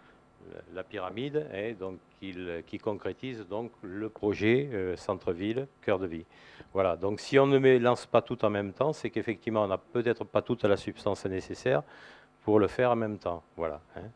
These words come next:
Donc, mais vous imp-, euh, vous inquiétez pas, dès la première réunion du quinze juin, donc, on vous formulera tout ça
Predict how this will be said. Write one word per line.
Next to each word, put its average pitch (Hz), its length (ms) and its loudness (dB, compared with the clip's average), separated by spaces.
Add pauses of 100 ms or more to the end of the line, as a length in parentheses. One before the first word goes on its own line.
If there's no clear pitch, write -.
(600)
Donc, 95 220 4
mais 92 380 4
vous 104 180 0
imp-, 117 240 4
euh, 104 340 -4
vous 95 180 -4
inquiétez 101 360 2
pas, 135 220 6
dès 117 260 6
la 113 100 10
première 110 380 4
réunion 104 240 4
du 98 120 -2
quinze 110 240 2
juin, 101 300 0
donc, 101 340 0
on 101 180 4
vous 95 260 -2
formulera 104 580 6
tout 98 160 -2
ça 117 340 0